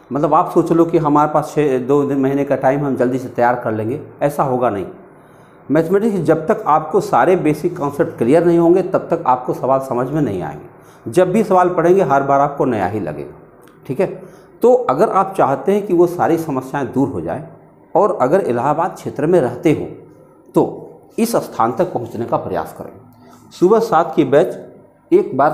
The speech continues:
क्लास लेकर देखें, धुआंधार बैच चल रही है। उसमें आप अपनी सारी शंकाएं, वर्तमान में percentage topic चल रहा है, percentage में शुरू से लेके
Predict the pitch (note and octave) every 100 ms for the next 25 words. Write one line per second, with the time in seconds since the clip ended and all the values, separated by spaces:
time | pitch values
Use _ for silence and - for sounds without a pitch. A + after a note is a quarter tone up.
0 | - B2+ C3+ - A#2 A#2+ G2+ G#2 D#3 -
1 | - A#2+ C3+ C3 G2+ A#2 G#2 G#2 - F#2
2 | F#2+ F#2+ D3+ - - _ _ _ - C3
3 | G3 G#3+ G#3+ D3 E3+ - B2+ - G3 -
4 | B2 A2+ D#3 - A2 G#2 G2 G2+ - -
5 | - _ _ F#2 A#2 - C3+ D3 C#3 E3
6 | - B2+ - C3+ C3 C#3+ - F#2 A2+ -
7 | E2+ D2+ D2 - - _ _ _ _ C#3
8 | B2+ D#3+ D#3+ F#3 F#3 G3 G3 - - -
9 | _ - F3 G3+ F#3+ C3 C3+ C3